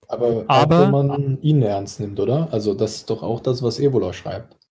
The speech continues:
Speaker 2: Ja.
Speaker 1: Ist nicht alles nach Hyperborea schon Kali Yuga?
Speaker 2: Ja, k-, könnte man, könnte man so sagen. Aber,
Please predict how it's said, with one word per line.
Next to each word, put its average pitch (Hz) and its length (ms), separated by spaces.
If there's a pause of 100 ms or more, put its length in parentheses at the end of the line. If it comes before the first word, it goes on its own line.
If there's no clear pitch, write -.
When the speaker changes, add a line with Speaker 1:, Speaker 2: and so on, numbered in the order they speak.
Speaker 2:
Ja. 110 180
Speaker 1:
Ist 113 80
nicht 131 260
alles 160 380
nach 123 540
Hyperborea 127 840 (360)
schon 123 420
Kali 117 200
Yuga? 117 360 (460)
Speaker 2:
Ja, 110 240 (160)
k-, - 160
könnte 135 220
man, 139 180
könnte 131 220
man 120 140
so 117 80
sagen. 117 360 (400)
Aber, 165 540